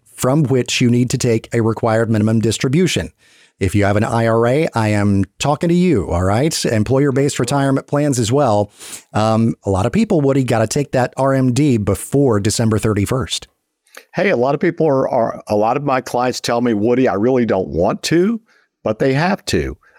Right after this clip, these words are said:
Speaker 2: Unless you're turning, you know, in the last few years, we've had a couple of changes. When Trump was in office, the age that you had to take it was bumped from age seventy and a half to age seventy-two.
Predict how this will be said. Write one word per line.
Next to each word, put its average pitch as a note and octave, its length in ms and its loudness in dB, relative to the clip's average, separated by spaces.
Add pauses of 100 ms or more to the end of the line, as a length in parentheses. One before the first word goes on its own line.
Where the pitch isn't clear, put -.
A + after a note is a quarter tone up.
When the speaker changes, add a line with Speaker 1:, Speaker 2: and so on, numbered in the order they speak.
Speaker 2:
Unless B2 600 2
you're C#3+ 160 2
turning, A2+ 640 0 (380)
you A2+ 100 2
know, G#2 260 2
in A2 140 0
the G#2 100 2
last A2+ 540 -2
few D3 200 2
years, A2 500 2
we've G2+ 160 0
had G#2+ 180 0
a A2 40 -4
couple C#3+ 280 -2
of C#3+ 80 -2
changes. A2 720 0
When F#2+ 160 0
Trump A2 360 -4
was A2 140 0
in A2+ 140 2
office, G#2+ 500 0 (360)
the A2 160 2
age A2+ 580 0 (400)
that G#2 160 0
you G#2 100 4
had G#2 200 0
to B2 60 -2
take A#2 420 -2
it C#3+ 160 0 (440)
was G#2 160 -2
bumped A#2 540 -4
from G#2 180 2
age G#2 400 2
seventy A#2 480 0
and C#3+ 80 0
a C3 80 -2
half G#2 500 -2
to - 60 -2
age G2+ 380 0
seventy-two. A2+ 1000 0